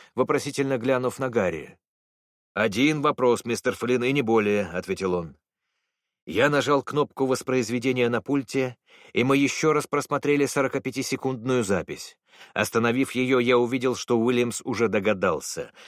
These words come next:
о чём я собираюсь спросить, но не мог придумать, чтобы такого сказать. «Офицер, просто подтвердите для протокола, что на записи хорошо видна и часть улицы,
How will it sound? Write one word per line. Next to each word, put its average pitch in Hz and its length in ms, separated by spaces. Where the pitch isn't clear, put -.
о 117 120
чём 139 300
я 120 120
собираюсь 110 520
спросить, - 580
но 120 120
не 123 100
мог 120 180
придумать, 120 500
чтобы 120 320
такого 117 300
сказать. 95 560
«Офицер, 135 680
просто 170 380
подтвердите 170 720
для 110 160
протокола, 85 720
что 143 240
на 151 160
записи 127 600
хорошо 147 460
видна 151 360
и - 180
часть - 380
улицы, 123 580